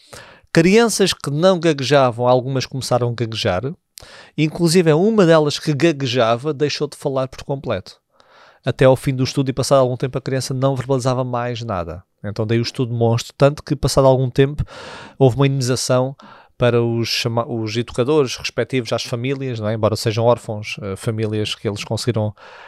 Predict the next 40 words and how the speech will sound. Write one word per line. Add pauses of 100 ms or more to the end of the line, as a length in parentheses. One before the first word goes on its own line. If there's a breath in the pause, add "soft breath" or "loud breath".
(140)
rastrear,
passado
algum
tempo
receberam
indenização
pelos
danos
causados
pel-,
por
esta
experiência. (360 loud breath)
Mas
o
rótulo
é
uma
coisa
muito
poderosa. (400 loud breath)
Quando
nós
colocamos
um
rótulo
em
alguém, (420 loud breath)
nós
tiramos
toda
a
variabilidade
que
existe
da
pessoa
e
tratamos
ela